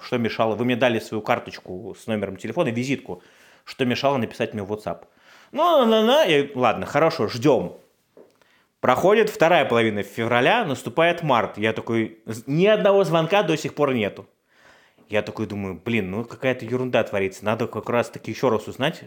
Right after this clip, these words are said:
э, спросить, в чём дело". Звоню ещё раз. Говорю, "Алексей, здравствуйте.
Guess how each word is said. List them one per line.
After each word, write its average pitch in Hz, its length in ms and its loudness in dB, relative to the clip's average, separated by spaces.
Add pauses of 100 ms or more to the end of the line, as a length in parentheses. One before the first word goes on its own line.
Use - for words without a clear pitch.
э, 104 220 -8
спросить, 113 420 -8
в - 60 -20
чём 120 180 -8
дело". 90 280 -8 (360)
Звоню 120 300 -2
ещё 170 220 -2
раз. 95 180 -6 (1000)
Говорю, 107 180 -6
"Алексей, 131 400 -2
здравствуйте. 156 520 -2